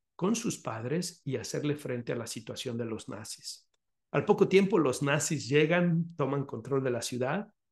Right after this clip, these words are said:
y Viktor Frankl, sus papás y su esposa terminan en el campo de concentración.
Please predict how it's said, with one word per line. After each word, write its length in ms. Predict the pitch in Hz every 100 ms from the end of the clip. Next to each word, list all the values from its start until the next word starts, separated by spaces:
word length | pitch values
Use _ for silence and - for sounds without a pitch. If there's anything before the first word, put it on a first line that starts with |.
| _
y 140 | - 117
Viktor 320 | 208 - 208
Frankl, 640 | - 170 143 139 143 151 151
sus 300 | - - 180
papás 640 | - - 143 127 135 - -
y 120 | 165
su 120 | 165
esposa 600 | - - 127 110 127 135 -
terminan 600 | - 123 135 143 139 139
en 140 | 135 107
el 140 | 104
campo 300 | 127 117 123
de 100 | 113
concentración. 840 | 123 110 123 - - - - 117